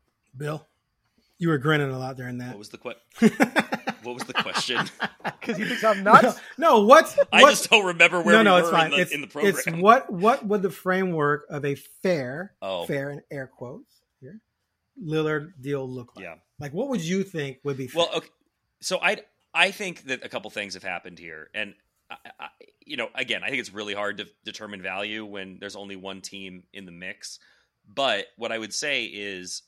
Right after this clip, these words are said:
Speaker 2: I agree with you, Aaron, that this, this trade and the package from Miami is not as bad as people make it out to be.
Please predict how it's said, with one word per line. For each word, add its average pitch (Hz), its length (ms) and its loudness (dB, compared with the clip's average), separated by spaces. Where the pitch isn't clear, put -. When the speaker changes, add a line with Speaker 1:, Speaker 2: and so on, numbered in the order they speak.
Speaker 2:
I 117 100 -6
agree 113 360 -10
with 117 300 -14
you, 113 340 -14
Aaron, 98 480 -12
that 110 260 -12
this, 156 160 -10
this 139 280 -8
trade 123 600 -8
and 110 120 -14
the 101 60 -12
package 117 440 -10
from 101 120 -18
Miami 95 440 -12
is 90 220 -18
not 92 320 -10
as 92 140 -14
bad 82 320 -12
as 73 80 -20
people 87 260 -20
make 80 220 -20
it - 100 -20
out - 120 -20
to - 100 -20
be. - 200 -20